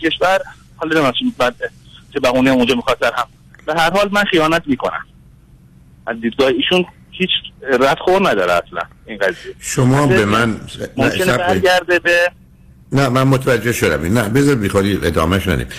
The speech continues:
Speaker 2: شما به من اشاره کردید که وقتی که بعد از اون خستگی میاد از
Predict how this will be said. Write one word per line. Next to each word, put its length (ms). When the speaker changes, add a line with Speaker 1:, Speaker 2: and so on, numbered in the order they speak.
Speaker 2:
شما 360
به 220
من 180
اشاره 360
کردید 480
که 100
وقتی 300
که 160
بعد 180
از 160
اون 100
خستگی 540
میاد 480
از 260